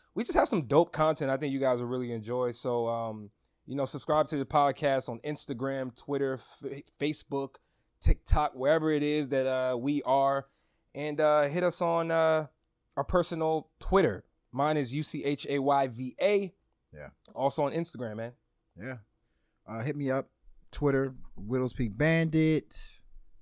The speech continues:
Speaker 2: Instagram, same thing. And your local grocery store. You might find me at the Cheez-Its aisle. I, I, I've been, I'm addicted to Cheez-Its. I don't know why.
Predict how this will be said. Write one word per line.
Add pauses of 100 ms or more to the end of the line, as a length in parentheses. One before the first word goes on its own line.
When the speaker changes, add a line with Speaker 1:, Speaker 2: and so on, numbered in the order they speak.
(120)
Speaker 2:
Instagram,
same
thing. (920)
And
your
local
grocery
store. (680)
You
might
find
me
at
the
Cheez-Its
aisle. (160)
I,
I, (100)
I've
been,
I'm
addicted
to
Cheez-Its.
I
don't
know
why.